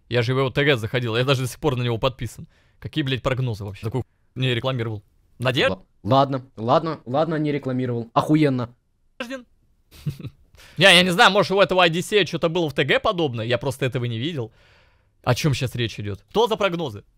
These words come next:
Speaker 1: Че за прогнозы реально? Поподробнее. Ну реально
Speaker 2: Блядь,
Speaker 1: поподробнее
Speaker 2: ты сам не,
Speaker 1: можно?
Speaker 2: не помнишь, не знаешь, что ты рекламишь?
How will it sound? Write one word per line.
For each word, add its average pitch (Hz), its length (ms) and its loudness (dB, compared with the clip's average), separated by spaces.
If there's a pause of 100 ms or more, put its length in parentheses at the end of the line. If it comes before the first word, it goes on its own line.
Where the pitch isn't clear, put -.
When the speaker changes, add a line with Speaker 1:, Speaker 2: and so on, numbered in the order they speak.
(120)
Speaker 1:
Че 165 160 -2
за 139 80 0
прогнозы 139 400 2
реально? 104 380 0 (1400)
Поподробнее. 175 760 -2 (960)
Ну 123 100 -2
реально 147 260 6
Speaker 2:
Блядь, - 120 -4
Speaker 1:
поподробнее 113 300 2
Speaker 2:
ты 104 40 -2
сам 147 140 4
не, - 40 2
Speaker 1:
можно? 120 120 -2
Speaker 2:
не 139 80 0
помнишь, 147 280 0
не 127 80 -2
знаешь, 131 160 0
что 139 100 -2
ты 127 100 0
рекламишь? 160 440 0